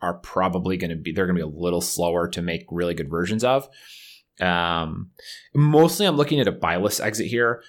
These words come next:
So you're buying in at maybe fifty cents on these. And, you know, if you can buy list these at a dollar store credit in three to six months, I'd be happy to take that. The nice thing here is that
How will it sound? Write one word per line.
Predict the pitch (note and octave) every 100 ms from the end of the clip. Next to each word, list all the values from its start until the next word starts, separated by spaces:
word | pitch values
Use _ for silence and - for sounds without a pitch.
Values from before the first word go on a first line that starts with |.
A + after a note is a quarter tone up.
| -
So | -
you're | G#2+ A2
buying | A2+ A2+ A2+ G#2+
in | G#2+
at | F#2
maybe | G2 F2+
fifty | F#2+ F#2+
cents | F#2 - F#2 F#2 F#2 - -
on | G2 G2+ A2
these. | A#2+ B2+ B2+ - G#2
And, | F#2+ F#2 F2+ - -
you | A2+
know, | G#2 - - - - _
if | A2+ A2
you | B2+ C3
can | B2 A2
buy | G2 G#2
list | G#2 A2
these | G#2+
at | G2
a | E2+
dollar | F2 E2+ F2+ F2+
store | - C#2+
credit | - B2 C#3+ - - _
in | A2+ A2 A2 G#2+ A2
three | A2+ C3 A#2
to |
six | A#2 B2+
months, | A#2 A#2+ C#3+
I'd | D#2+ F2+
be | F2
happy | E2+ -
to | E2+
take | F2+ F2 G2+
that. | G#2 G#2+ - - -
The |
nice | A2+ B2+ B2+
thing | B2 A2
here | A#2+ A#2+ G#2
is | F#2+ G2
that | F2+